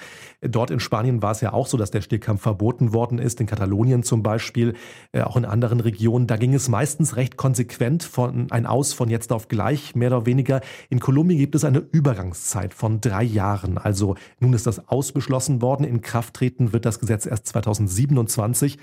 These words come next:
Und solange besteht für die Menschen, die vom Stierkampf leben, die Möglichkeit, sich umzuorientieren.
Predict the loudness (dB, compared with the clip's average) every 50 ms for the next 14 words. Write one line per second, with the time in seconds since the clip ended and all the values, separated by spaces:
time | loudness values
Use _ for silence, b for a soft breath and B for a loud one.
0 | B B B B B B B 0 2 2 2 4 4 2 2 2 2 0 0 -4
1 | -10 -8 -4 -2 -2 0 0 -2 0 2 2 2 2 2 2 2 0 0 0 0
2 | 2 2 0 0 0 0 0 0 -2 -2 0 0 -2 0 0 0 2 2 2 4
3 | 4 4 4 4 2 2 2 2 4 2 2 2 0 -2 0 0 0 0 0 0
4 | -2 -2 -2 -2 0 0 0 0 0 0 -2 -2 -2 -2 -2 -2 -2 -2 -2 -2
5 | 0 0 2 2 2